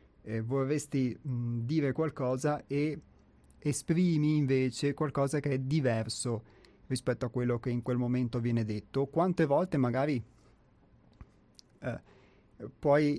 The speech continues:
eh, non sentirti compreso in quello che esprimi, o viceversa, quante volte, e quindi qui passiamo non solo alla parola che noi emettiamo, che noi comunichiamo come trasmissione a qualcun altro, ma a quella che riceviamo,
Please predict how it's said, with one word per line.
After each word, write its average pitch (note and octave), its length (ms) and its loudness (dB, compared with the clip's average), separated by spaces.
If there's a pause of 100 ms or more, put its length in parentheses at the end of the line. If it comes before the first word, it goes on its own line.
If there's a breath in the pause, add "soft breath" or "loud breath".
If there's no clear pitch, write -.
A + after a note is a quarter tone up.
eh, B2 300 -4
non D3 280 4
sentirti C3+ 960 0
compreso C3 1000 -2
in B2+ 120 -2
quello B2+ 300 -2
che A2+ 160 -6
esprimi, A2+ 680 -4 (160)
o G#3 140 4
viceversa, D3+ 840 0 (1200)
quante E3 340 2
volte, C#3 540 2 (480 loud breath)
e C#3 120 -4
quindi D3 200 4
qui D3 160 2
passiamo C3 540 2
non A#2+ 160 2
solo D3+ 240 2
alla A#2+ 140 0
parola B2+ 420 2
che C3 120 -4
noi B2 200 2
emettiamo, A#2 800 0 (400)
che B2+ 80 0
noi C3 240 0
comunichiamo C3 920 0
come A#2+ 240 -2
trasmissione A#2+ 720 -2
a A2 40 -4
qualcun A#2 320 -4
altro, A2+ 380 -4
ma A2 80 -2
a A2 80 -4
quella B2+ 320 -2
che A2+ 220 -4
riceviamo, C3 840 -2